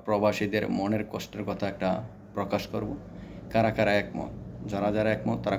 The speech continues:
কমেন্ট করবেন ও শেয়ার করে দিবেন অন্যদেরকে দেখার জন্য। আমরা প্রবাসীরা বিদেশে এসে বহুত কষ্ট করি। কষ্ট করার পরে দেখা যায়, আমরা দেশে যাওয়ার পরে আমাদের কোনো নিরাপত্তা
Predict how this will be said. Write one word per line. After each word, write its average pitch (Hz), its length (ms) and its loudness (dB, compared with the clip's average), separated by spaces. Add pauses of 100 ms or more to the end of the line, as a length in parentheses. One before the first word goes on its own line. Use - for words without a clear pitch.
কমেন্ট 101 300 0
করবেন 113 260 2 (540)
ও - 60 -4
শেয়ার 110 280 2 (100)
করে 107 180 2
দিবেন 120 180 0
অন্যদেরকে 110 540 0 (380)
দেখার 95 300 0
জন্য। - 140 -2 (840)
আমরা 117 160 4
প্রবাসীরা 131 560 4 (320)
বিদেশে 120 360 2 (120)
এসে 117 160 0 (260)
বহুত 143 340 6
কষ্ট - 260 -4 (120)
করি। - 160 -2 (260)
কষ্ট 117 220 -4 (120)
করার 113 240 2
পরে 110 140 2
দেখা 107 260 2
যায়, 107 140 4
আমরা 104 140 0
দেশে 107 320 -2
যাওয়ার 104 180 2
পরে 110 220 0 (760)
আমাদের 101 360 4
কোনো 107 200 2 (220)
নিরাপত্তা 113 680 0